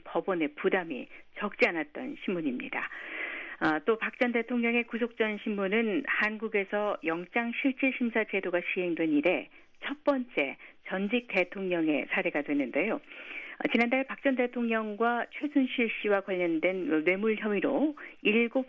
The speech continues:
시간 삼십 분이라는 역대 가장 긴 영장 심사를 받았던 삼성전자 부회장의 기록을 넘어서 박 전 대통령의 여덟 시간 사십 분 신문, 불명예의 새로운 기록으로 세워졌습니다.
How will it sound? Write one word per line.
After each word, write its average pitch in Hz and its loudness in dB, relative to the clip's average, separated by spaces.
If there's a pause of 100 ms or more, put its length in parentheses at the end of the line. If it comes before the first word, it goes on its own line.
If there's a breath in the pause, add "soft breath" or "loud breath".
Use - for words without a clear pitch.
(100)
시간 262 2
삼십 294 0
분이라는 208 2
역대 170 2
가장 220 -2
긴 214 2
영장 190 0
심사를 208 0
받았던 180 -2
삼성전자 226 4
부회장의 175 0
기록을 165 0
넘어서 143 -2 (580 loud breath)
박 - -2
전 269 6
대통령의 196 0
여덟 185 2
시간 175 0
사십 - -2
분 196 0
신문, 147 0 (540 loud breath)
불명예의 233 4 (120)
새로운 247 2
기록으로 - 0 (320 loud breath)
세워졌습니다. 285 -2